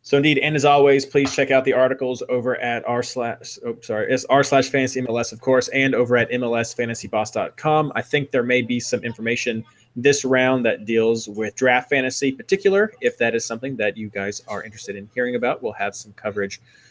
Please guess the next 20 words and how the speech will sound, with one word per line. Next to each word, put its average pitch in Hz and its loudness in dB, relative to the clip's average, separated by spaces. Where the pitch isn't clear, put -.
from 101 -2
that. 127 2
Uh, 101 2
as 123 2
I 127 4
already 123 2
plugged, 139 0
there 113 -4
are 110 -8
gonna 117 -2
be 113 -4
some 104 -6
E 131 -4
P 120 0
L 123 4
leagues 123 -2
coming 123 -4
out 113 -2
soon 117 -6
at 127 2